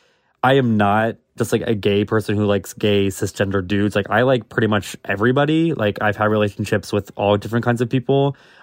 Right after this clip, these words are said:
And so I, I, I say queer because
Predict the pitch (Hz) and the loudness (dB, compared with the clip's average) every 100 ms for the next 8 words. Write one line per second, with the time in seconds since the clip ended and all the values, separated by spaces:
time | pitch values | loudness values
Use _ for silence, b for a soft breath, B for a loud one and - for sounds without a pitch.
0 | - 117 104 120 107 104 104 - 107 117 | -4 -2 2 2 4 2 0 -2 0 2
1 | 120 120 120 _ _ _ _ - 123 117 | 2 0 -2 _ _ _ _ -2 0 2
2 | 135 127 147 139 - 156 135 107 107 107 | 0 0 2 0 0 0 2 2 0 -4
3 | - _ _ _ - 120 120 107 98 | -8 _ _ _ -2 0 2 0 -2